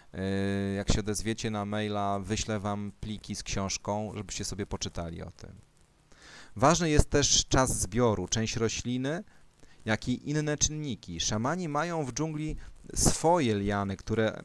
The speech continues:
odwiedzają, komunikują się z nimi. U Indian s-, shipi-, shipibów ahuaskę ważą tak zwani dziadkowie.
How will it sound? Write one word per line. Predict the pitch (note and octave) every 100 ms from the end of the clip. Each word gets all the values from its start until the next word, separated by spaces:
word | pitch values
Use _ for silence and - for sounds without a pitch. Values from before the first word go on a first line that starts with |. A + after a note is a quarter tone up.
| - -
odwiedzają, | A#2+ G#2 B2+ G#2+ B2 C3+ D3+ D3+
komunikują | - B2 B2 B2+ - D#3 G2+
się | - F2+
z | D#2+
nimi. | E2+ E2 D#2+ E2 - - - - -
U | A2
Indian | A#2+ F3+ F3 F3 D3+ - -
s-, | - - - -
shipi-, | - - - - - D#3+ - C#3+ B2 - _ _ - - - - -
shipibów | - - D#3+ - - D#3 C#3 A2 C3 G3 - - - - - - - - - -
ahuaskę | A2 - C#3 E3+ - F#3 D#3+
ważą | D3+ D#3 D#3
tak | C#3
zwani | B2 D3 D3+
dziadkowie. | D3 C#3 - B2 E2 D#2+